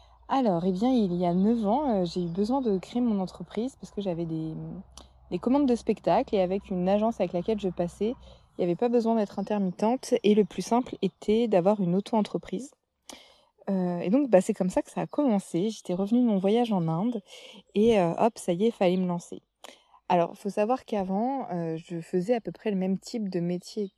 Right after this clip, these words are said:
qu'entrepreneuse, sauf que j'avais encore jamais sauté le pas de, de lancer mon entreprise. Je proposais déjà des ateliers, des, des cours de danse, euh, des stages,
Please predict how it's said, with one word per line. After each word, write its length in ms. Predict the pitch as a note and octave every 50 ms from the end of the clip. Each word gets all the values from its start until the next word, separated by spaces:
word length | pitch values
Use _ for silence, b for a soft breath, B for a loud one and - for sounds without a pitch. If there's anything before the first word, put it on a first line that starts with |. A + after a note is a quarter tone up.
| _ _ _
qu'entrepreneuse, 840 | - - F#3 F3+ - - F3 - - - F3+ F3+ G#3 C4 C#4+ B3 F#3+ b b b b b b b _
sauf 240 | - - D4 D4 -
que 100 | - A3+
j'avais 240 | F#3+ F#3+ F#3+ F#3 G#3
encore 380 | G#3 G3+ - - B3+ B3 A#3
jamais 340 | F#3 F3+ G3+ G#3 A3 A3+ B3+
sauté 320 | B3+ - - G#3 - -
le 80 | F#3 F3
pas 420 | - _ G3+ G#3 A3+ A#3 A3 G3
de, 540 | F3+ E3 E3+ E3+ E3 D#3+ D#3+ D#3 D#3 D#3 D#3+ E3
de 100 | E3 E3
lancer 320 | D#3+ F3 F#3+ G3 - - A3
mon 200 | A3 G#3 F#3 E3+
entreprise. 520 | E3 E3 - - D#3 - - C#4 C#4+ A3+ b b b b b b b
Je 220 | _ - - F3 E3+
proposais 460 | E3 - - - F3+ - F3 F3 E3+
déjà 280 | E3 E3 D#3+ F3 F#3 F3+
des 200 | E3 D#3+ D#3 E3
ateliers, 840 | E3+ - - E3+ F3 F3 G3+ A3 A3+ A#3+ A#3+ A#3+ A#3+ B3 B3 A#3+
des, 360 | A3+ G3 F#3+ F3 E3+ E3+ E3 D#3+
des 120 | E3+ D#3+ D#3+
cours 240 | - - F3+ F3 E3+
de 100 | E3+ E3
danse, 560 | D#3 F3 G3 A3 A#3 A#3 A#3+ A#3+ - - -
euh, 200 | G3 F3+ F3 E3+ E3+ F3+ - _ _ _ _ _ _ _ _ _ _ _ _ _ _ _ _ - -
des 180 | B3 F#3+ F3+ F3
stages, 540 | - - - F#3+ F#3+ G#3 A3+ A#3+ B3 A#3+